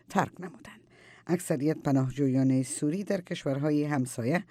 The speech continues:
چون اردن و لبنان پناهنده شدند. وزیر خارجهٔ آلمان گفت که کشورهای اروپایی توانایی جذب پناهجویان بیشتر سوری را دارند.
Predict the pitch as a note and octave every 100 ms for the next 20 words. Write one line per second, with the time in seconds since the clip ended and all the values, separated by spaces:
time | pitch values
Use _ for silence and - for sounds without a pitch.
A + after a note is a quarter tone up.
0 | - - - G3 - F3 E3 A3+ A#3 G#3
1 | G3+ F3 F3 A3 - - - _ - G#3+
2 | F#3+ F3 - - - - - - _ _
3 | - - - D#3+ F3+ D#3+ D#3+ D#3 F3 F3
4 | - D#3+ D#3 G3+ G#3 D#3 - D3+ - F3
5 | D3+ C#3+ D#3+ E3 - E3+ D#3+ C#3 D#3 E3
6 | C#4 - - - - B3 A3 D#3+ D#3 G3+
7 | F3+ F#3+ G3 - G3+ F3+ E3 C#3 C3 C#3+
8 | C#3 D3+ F3 D3+ C3 - A#2 B2 - B2
9 | C3+ C3+ C3 A#2+ _ _ - F3+ - -
10 | -